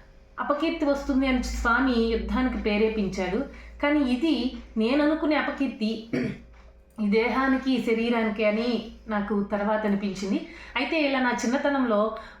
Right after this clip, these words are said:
భగవద్గీత చదివిత-, చదవటం వల్ల ఇలా ఎందరో మహాత్ములు, గాంధీ మహాత్ముడు కానీ,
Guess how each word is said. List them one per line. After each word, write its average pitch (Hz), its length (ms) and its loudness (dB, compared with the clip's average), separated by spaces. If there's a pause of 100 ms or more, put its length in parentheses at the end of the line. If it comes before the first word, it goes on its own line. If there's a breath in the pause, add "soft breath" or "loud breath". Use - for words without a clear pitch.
భగవద్గీత 277 800 0
చదివిత-, 254 840 0 (100)
చదవటం 247 440 0
వల్ల 214 400 2 (440 loud breath)
ఇలా 214 360 0 (140)
ఎందరో 247 360 2
మహాత్ములు, 233 520 2
గాంధీ 214 400 2
మహాత్ముడు 202 500 0
కానీ, 196 380 -2